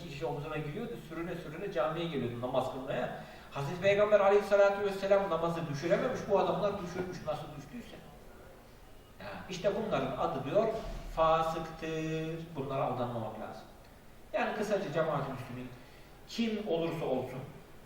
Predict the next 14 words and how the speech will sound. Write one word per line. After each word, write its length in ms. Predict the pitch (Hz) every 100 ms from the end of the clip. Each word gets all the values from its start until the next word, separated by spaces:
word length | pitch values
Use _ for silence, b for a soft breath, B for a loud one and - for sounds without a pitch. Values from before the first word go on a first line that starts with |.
| -
kim 300 | - 175 143
olursa 360 | 143 127 117 -
olsun, 360 | 120 117 - - - - - B B B B -
eğer 500 | 135 170 196 196 - - - -
bir 240 | 160 196 165
bahaneyle 580 | 160 170 185 185 -
ibadetin 540 | 147 160 170 165 165 190 -
kendisinden, 840 | 151 156 - 170 - 175 170 - 139
ibadetlerin 880 | 147 156 156 151 151 147 190 180 -
kendisinden 680 | 147 147 151 - - 175 131
düştüğünü 560 | 127 - 127 120 117 -
söyleyen 460 | 156 151 135 127
kimseyi 480 | - - - 127 120
görürsek 520 | 175 214 208 247 247